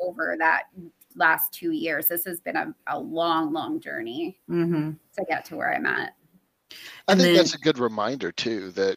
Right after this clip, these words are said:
Speaker 3: it, everyone's journey is unique, and you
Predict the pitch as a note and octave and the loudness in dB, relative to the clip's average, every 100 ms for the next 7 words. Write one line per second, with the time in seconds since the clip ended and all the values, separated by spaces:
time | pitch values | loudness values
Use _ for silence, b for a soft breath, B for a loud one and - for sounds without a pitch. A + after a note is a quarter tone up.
0 | - A2+ A2+ _ _ - A#2 B2+ A#2+ A#2 | -2 -4 -4 _ _ -4 0 2 2 0
1 | G2+ - A#2 A2+ A2+ - A#2 A2 G#2+ - | -2 -2 -2 -4 -8 -8 -2 -2 -2 -6
2 | G#2 G2 F#2+ G#2+ - G#2+ G#2 | -8 -8 -8 -10 -6 -6 -6